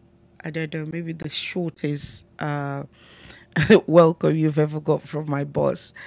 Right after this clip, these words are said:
But apologies there. I totally forgot that there was, uh, two of us sitting here. Uh, I'm so used to, you know, it's been a while I've sat down with anybody,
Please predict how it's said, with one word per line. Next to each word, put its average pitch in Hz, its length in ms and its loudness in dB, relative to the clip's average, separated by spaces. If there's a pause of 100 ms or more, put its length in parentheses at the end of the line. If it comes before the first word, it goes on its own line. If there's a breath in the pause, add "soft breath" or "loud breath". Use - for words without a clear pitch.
(280 loud breath)
But 160 400 0 (380 loud breath)
apologies 156 680 4
there. 147 220 0
I 151 100 -2
totally 165 420 -4
forgot 151 380 -6
that 147 220 -8
there 151 120 -8
was, 143 480 -8 (120)
uh, 147 340 -10
two 170 220 -6
of 151 160 -4
us 147 180 -4
sitting 147 400 -8
here. 151 380 -4 (640 loud breath)
Uh, 147 500 2
I'm 180 160 -2
so 226 140 -2
used 175 440 -4
to, 151 300 -6
you 160 200 -8
know, 143 100 -2
it's 151 320 -4
been 156 220 0
a 151 100 2
while 151 260 2
I've 143 140 -2
sat - 320 -4
down 143 180 0
with 147 140 -2
anybody, 139 640 -4